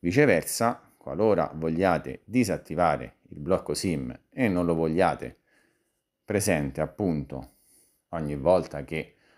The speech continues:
accendete il telefono, basta digitare qui il flag per lo spegnimento e ridigitare il codice. In questo caso l'abbiamo appena cambiato. Ok, il codice è stato disattivato.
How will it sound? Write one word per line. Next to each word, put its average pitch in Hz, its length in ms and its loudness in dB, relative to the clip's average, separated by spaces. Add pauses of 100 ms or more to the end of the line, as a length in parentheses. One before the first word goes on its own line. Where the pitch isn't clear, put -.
accendete 76 680 -2
il 76 120 -6
telefono, 98 580 2
basta 80 540 -2
digitare 95 680 -2
qui 151 320 -2 (1300)
il 87 160 -6
flag 78 640 2
per - 180 -12
lo 80 60 -4
spegnimento 98 920 -2
e 135 240 -4
ridigitare 135 720 0
il 98 140 -4
codice. 67 400 -6
In 76 80 -6
questo 85 320 -4
caso 69 220 -4
l'abbiamo 71 280 -2
appena 71 300 -6
cambiato. 76 680 -4 (100)
Ok, - 560 -6 (840)
il 90 140 -6
codice 82 460 0
è - 100 -4
stato 67 480 -4
disattivato. 87 880 -6